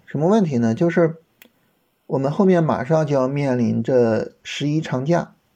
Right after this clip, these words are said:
而且这个长假的时间非常的长，这就意味着呢，我们有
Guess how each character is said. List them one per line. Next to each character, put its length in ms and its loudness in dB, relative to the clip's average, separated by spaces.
而 120 0
且 140 2
这 80 2
个 100 2
长 220 -4
假 160 0
的 120 0
时 180 -6
间 200 -2
非 180 6
常 140 -2
的 80 -4
长， 320 -12
这 100 2
就 120 4
意 160 8
味 140 8
着 120 6
呢， 200 2
我 60 4
们 120 2
有 240 2